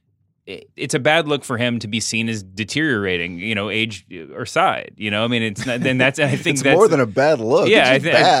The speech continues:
Speaker 2: bad.
Speaker 1: I think that that's, I thi-,
Speaker 2: Deteriorating
Speaker 1: yes.
Speaker 2: is on st-, on camera is not good.
Speaker 1: Yeah, I mean, it's funny because he started off the night in his opening statement kind of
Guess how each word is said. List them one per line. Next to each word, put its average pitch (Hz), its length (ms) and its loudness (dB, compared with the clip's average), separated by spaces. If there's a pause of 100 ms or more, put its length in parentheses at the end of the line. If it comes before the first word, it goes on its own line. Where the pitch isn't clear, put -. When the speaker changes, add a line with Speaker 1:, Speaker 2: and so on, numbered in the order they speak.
Speaker 2:
bad. 123 60 -8
Speaker 1:
I 143 120 2
think 160 220 -2
that 151 120 -2
that's, 139 280 2
I - 40 -2
thi-, 139 100 2
Speaker 2:
Deteriorating 160 560 2
Speaker 1:
yes. 131 100 2
Speaker 2:
is 117 100 0
on 123 220 0
st-, - 240 -6
on 127 140 0
camera 147 380 -4
is 101 120 -4
not 120 240 -6
good. 123 360 -2 (120)
Speaker 1:
Yeah, 123 340 2
I 160 100 0
mean, 185 180 0
it's 170 180 -4
funny 220 180 0
because 147 240 -2
he 220 140 -4
started 156 480 0
off 127 320 4
the 120 100 -2
night 110 320 0
in 110 100 -4
his 110 120 -2
opening 113 320 -2
statement 113 500 -2
kind 120 160 -2
of 98 180 -8